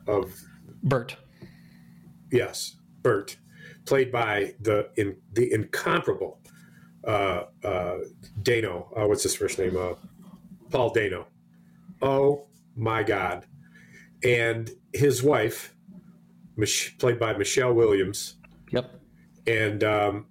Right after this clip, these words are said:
Speaker 1: and Rogen plays Benny.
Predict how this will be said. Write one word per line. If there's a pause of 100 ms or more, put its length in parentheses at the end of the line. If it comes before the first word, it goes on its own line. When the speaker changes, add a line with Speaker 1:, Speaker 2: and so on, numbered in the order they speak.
(160)
Speaker 1:
and
Rogen (680)
plays
Benny.